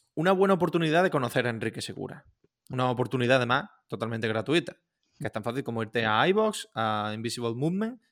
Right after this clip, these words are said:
Invisible Movement, para que no tenga ni zorra de inglés como yo. Y ahí,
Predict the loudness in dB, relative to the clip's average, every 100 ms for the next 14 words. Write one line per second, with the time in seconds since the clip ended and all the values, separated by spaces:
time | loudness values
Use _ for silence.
0 | _ -6 -4 -2 0 0 0 -2 0 2
1 | 4 2 0 -4 -4 -2 -4 -4 -4 -6
2 | -6 -2 0 0 0 -2 -2 -2 -2 -6
3 | -20 -20 -20 -20 -20 _ _ _ 2 6
4 | 8 8 4 -2